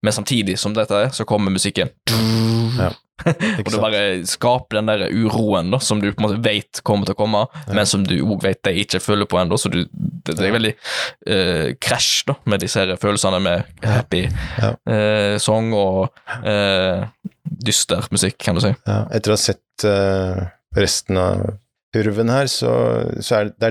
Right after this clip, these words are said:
Speaker 2: den jeg husker best, og tror jeg likte best også.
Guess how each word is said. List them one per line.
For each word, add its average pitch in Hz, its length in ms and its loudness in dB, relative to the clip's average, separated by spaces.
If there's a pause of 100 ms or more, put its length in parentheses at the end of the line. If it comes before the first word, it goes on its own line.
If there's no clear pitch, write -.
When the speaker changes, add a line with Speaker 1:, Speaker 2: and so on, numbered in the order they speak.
(120)
Speaker 2:
den 95 80 0
jeg 98 380 0 (120)
husker 107 320 0
best, - 400 -2
og 101 320 0 (560)
tror 101 160 0
jeg 98 80 2
likte - 300 -4
best - 180 0
også. - 240 0